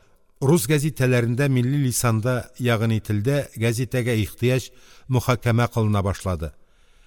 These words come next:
Ниһаятендә гәзитә сорый да башладылар. Почта берлән килгән акчаны үзе кулын куеп ала торган Габделшәмси хәлфәгә бирмәделәр. Хәтта хәлфәнең күптән балалар укытуы мәгълүм, Казан мәдрәсәләренең берсендә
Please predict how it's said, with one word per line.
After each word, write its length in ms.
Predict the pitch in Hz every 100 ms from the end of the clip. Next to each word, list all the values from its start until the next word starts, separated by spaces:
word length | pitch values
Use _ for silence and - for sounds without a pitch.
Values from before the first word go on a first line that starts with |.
| _
Ниһаятендә 840 | 110 139 113 160 151 - 147 143 139 - - - -
гәзитә 540 | 107 123 113 135 127
сорый 280 | - 120 120
да 120 | 110
башладылар. 640 | 98 - 98 85 87 73 - _ _ _ _ _ _ _ _ _ -
Почта 380 | 147 165 - 165
берлән 300 | 151 156 151
килгән 300 | 143 135 139
акчаны 460 | 131 - 131 131 143 -
үзе 280 | 143 120 151
кулын 420 | - 139 131 127
куеп 400 | 120 127 127 110 120
ала 180 | 117
торган 420 | 120 120 104 117 110 - - _ -
Габделшәмси 680 | 120 123 131 - 123 - 160
хәлфәгә 540 | 139 123 127 120 123
бирмәделәр. 600 | 110 117 113 92 92 78 - _ _ _ _ _ -
Хәтта 320 | 139 120 160
хәлфәнең 460 | - 139 143 143 143
күптән 320 | 139 - 160
балалар 380 | 143 135 131 143
укытуы 480 | 139 120 123 127 131
мәгълүм, 480 | 120 104 120 139 95 - - - _ -
Казан 320 | 113 139 165
мәдрәсәләренең 800 | 151 139 143 143 131 127 135 143
берсендә 560 | 127 - 113 104 131